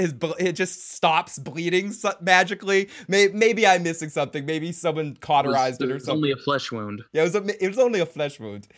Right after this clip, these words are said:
Speaker 1: Uh, but at this moment, we have a voicemail from the Broke Black Man. Let's listen to what Broke Black Man thought of this particular episode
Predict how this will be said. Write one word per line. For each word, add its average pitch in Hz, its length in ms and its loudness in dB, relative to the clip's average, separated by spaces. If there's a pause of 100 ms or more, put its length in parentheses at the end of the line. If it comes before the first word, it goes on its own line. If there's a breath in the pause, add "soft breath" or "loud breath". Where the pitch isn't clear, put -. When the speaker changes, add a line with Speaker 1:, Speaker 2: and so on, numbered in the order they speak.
(260 loud breath)
Speaker 1:
Uh, 170 200 4
but 196 260 4 (160)
at 269 120 -6
this 359 160 -4
moment, 175 440 0
we 285 140 -4
have 254 180 -4
a 180 100 2
voicemail 135 720 -4
from 139 200 -6
the 131 80 -6
Broke 175 420 -6
Black 269 400 -8
Man. 95 200 -12
Let's 135 220 -6
listen 214 300 -6
to 160 220 -2
what 143 280 -4 (240 loud breath)
Broke 170 220 -4
Black 170 260 2
Man 123 140 -4
thought 117 280 -2
of 104 280 -8
this 113 200 -4
particular 110 680 -8
episode 107 160 -12